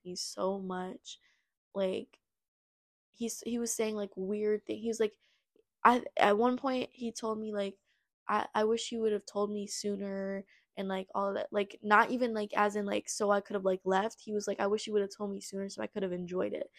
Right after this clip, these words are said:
Like, he was an actual, like, pedophile. Like, he, like, and that's what also made me think that he knew this entire time how old I was. There was no way that you wouldn't, 'cause every time he asked me about my school, every time he asked me about something pertaining to my I D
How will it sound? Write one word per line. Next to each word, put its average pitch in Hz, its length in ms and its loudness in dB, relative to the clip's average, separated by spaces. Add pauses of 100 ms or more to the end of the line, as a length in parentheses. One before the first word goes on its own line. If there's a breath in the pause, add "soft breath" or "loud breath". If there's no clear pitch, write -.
(240 loud breath)
Like, 190 160 0
he 233 160 -2
was 233 160 0
an 214 160 -4
actual, 196 480 0
like, 185 180 -4 (440)
pedophile. - 560 -10
Like, - 180 -10
he, 220 220 -8 (140)
like, 208 160 -2 (260 loud breath)
and 202 120 -4
that's 247 180 2
what 285 140 2
also 220 520 0 (360)
made 214 120 -2
me 214 120 -2
think 208 220 -10
that 214 80 -4
he 214 200 -4 (200)
knew 208 320 0
this 220 200 0
entire 196 380 -4
time 202 280 -4
how 202 180 -2
old 196 200 -2
I 202 120 2
was. 233 280 -2 (260 loud breath)
There 269 100 6
was 311 140 0
no 226 280 4
way 208 220 4
that 196 180 -2
you 196 180 -6
wouldn't, 190 320 -2
'cause - 200 -8
every 269 180 0
time 240 300 -4 (280 loud breath)
he 220 140 -2
asked 214 280 2
me 214 60 -2
about 202 160 0
my 196 120 -2
school, 247 440 2
every 220 180 0
time 220 180 -6
he 214 160 -6
asked 208 380 2
me 214 140 -4
about 196 220 -4
something 208 280 -6
pertaining 202 360 -8
to - 100 -20
my 190 180 -6
I 196 100 -2
D 233 480 -2